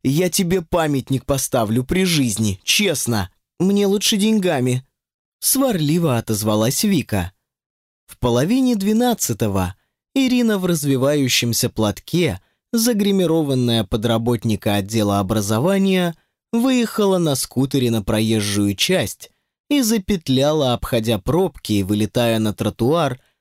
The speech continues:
заслуживая ошарашенные взгляды.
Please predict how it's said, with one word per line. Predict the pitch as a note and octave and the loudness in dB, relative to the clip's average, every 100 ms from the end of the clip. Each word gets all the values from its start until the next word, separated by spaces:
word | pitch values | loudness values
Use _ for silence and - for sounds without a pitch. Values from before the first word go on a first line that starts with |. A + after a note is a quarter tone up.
| _ C4 | _ -2
заслуживая | B3+ A#3+ - A#3 A3 G3 E3+ E3 D3+ | 0 0 0 0 2 0 2 0 0
ошарашенные | A#2+ - A#2 A#2 A#2 C3 C3 D3 D#3+ | 0 0 2 0 0 0 0 2 0
взгляды. | F3 F3 D#3+ A#2+ F#2+ G2 | -2 0 0 0 -2 -4